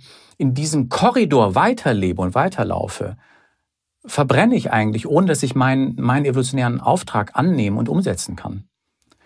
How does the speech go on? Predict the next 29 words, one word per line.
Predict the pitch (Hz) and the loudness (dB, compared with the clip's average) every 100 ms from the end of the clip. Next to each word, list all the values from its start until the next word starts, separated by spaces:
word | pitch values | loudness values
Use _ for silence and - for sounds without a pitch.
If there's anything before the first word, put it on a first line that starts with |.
| _ - | _ -4
Und | 143 180 | 0 2
das | 208 | 2
ist | - | 0
genau | 185 175 | 0 2
der | 160 | 0
Punkt. | - 233 - - - | 4 4 4 -2 -6
Es | - 147 | -4 -4
ist | - 220 - - | -2 -2 -2 -2
nicht | 175 202 - - - | 0 0 -2 -12 -4
cool, | 254 208 110 | 0 2 2
heute | 131 131 | 0 -2
zu | 127 120 | -6 -2
sagen, | 135 135 | 0 0
"Ich | - | -4
esse | 123 - | -4 -4
Fleisch." | 120 165 147 - - _ _ _ _ _ _ _ _ _ _ - | -2 0 0 -4 -14 _ _ _ _ _ _ _ _ _ _ -4
Es | 170 220 | 0 2
ist | 226 - | 0 0
nicht | 202 190 - - | 0 -2 -2 2
cool, | 226 123 104 | 4 4 2
heute | 135 147 | 0 0
zu | 123 | 0
sagen, | 127 127 131 | 2 2 2
"Ich | 120 131 | -2 -4
habe | 135 | -6
einen | - | -6
Verbrennungsmotor | 127 123 123 131 127 113 - - - 107 | -4 -4 -2 0 0 -2 -6 -8 -2 0
im | - | 0
Auto." | 214 - - - | 0 -2 -4 -10